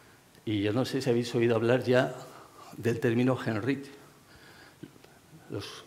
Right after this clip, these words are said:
humanos genéticamente enriquecidos. Y esto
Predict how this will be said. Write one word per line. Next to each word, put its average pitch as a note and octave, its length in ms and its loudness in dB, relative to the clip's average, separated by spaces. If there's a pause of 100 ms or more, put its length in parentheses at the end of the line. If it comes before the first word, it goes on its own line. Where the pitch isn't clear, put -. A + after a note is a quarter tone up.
humanos C3+ 500 6
genéticamente A2+ 720 0
enriquecidos. A2 880 -4 (1300)
Y G2 160 2
esto D3+ 600 2